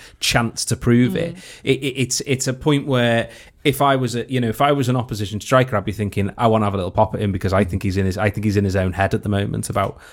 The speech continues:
Speaker 1: about something, so I wanna have a little go at him." So, you know, I mean, uh, you know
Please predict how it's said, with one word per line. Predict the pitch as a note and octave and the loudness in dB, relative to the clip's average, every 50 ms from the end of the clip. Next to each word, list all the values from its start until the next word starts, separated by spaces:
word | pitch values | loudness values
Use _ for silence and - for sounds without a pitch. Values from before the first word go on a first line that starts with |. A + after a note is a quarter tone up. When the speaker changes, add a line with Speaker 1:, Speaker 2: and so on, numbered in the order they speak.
| - - - | -10 -4 -2
Speaker 1:
about | A2+ G#2 G2 - - | 2 2 2 2 0
something, | - - A2 F2+ - - G2 F#2+ | -2 -2 -2 -2 -2 -4 -4 -2
so | - - F#2 | -2 0 2
I | F#2+ | 2
wanna | F#2+ F#2+ G2 F#2 | 2 2 0 -2
have | F#2 | -2
a | F#2+ | -2
little | F#2+ - F#2+ | -4 -4 -4
go | G2 - G2 F#2+ G2 | -2 0 2 4 4
at | G2+ - - | 2 0 -2
him." | G2+ G2+ - - - - | -6 -8 -8 -12 -14 -4
So, | - B2 G#2+ | 0 0 2
you | G#2 A#2 A2+ | 4 4 2
know, | G#2 F#2+ F#2+ - | 2 2 0 0
I | - G#2+ | 0 0
mean, | G2+ G2+ G#2 G2+ | 2 2 2 2
uh, | G2 - | 0 -2
you | - A2+ G#2+ | -2 -4 -4
know | G2 F#2 G2 | -2 -4 -6